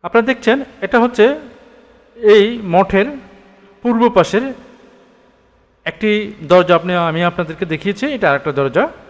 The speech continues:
দেখছেন আপনাকে,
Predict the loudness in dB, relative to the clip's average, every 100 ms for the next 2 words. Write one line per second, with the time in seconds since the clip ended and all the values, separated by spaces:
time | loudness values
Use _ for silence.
0 | -20 -20 _ _ _ _ _ _ _ _
1 | _ _ _ _ _ _ _ _ _ _
2 | _ _ _ _ -10 -10 -8 -8 -8 -14
3 | -18